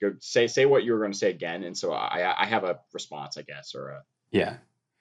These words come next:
Speaker 2: So, to me, when I hear the Joker,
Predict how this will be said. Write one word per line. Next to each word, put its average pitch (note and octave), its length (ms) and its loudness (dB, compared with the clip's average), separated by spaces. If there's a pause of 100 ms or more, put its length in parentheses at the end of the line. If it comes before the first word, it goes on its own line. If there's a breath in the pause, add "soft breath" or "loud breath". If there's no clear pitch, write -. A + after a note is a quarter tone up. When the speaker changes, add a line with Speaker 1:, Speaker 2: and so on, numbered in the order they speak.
(720)
Speaker 2:
So, C3+ 520 6 (180)
to - 120 2
me, C3+ 540 8 (240)
when G#2 140 0
I G#2+ 80 2
hear B2 200 6
the G#2+ 80 8
Joker, A2+ 680 2